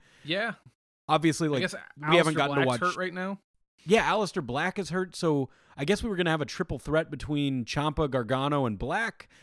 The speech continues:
Speaker 2: Now it's just Ciampa and Gargano. We might know more about that tonight. Uh, we're fil-, we're recording this on Wednesday night, so we haven't seen the new N X T yet.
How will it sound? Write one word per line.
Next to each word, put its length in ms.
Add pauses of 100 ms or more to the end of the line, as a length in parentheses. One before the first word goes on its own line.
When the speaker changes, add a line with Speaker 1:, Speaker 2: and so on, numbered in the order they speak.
(100)
Speaker 2:
Now 260
it's 220
just 340 (380)
Ciampa 400
and 100
Gargano. 460
We 200
might 280
know 180
more 260
about 260
that 200
tonight. 460 (500)
Uh, 320
we're 140
fil-, 180
we're 140
recording 340
this 140
on 140
Wednesday 360
night, 240
so 100
we 100
haven't 200
seen 220
the 40
new 220
N 80
X 180
T 140
yet. 320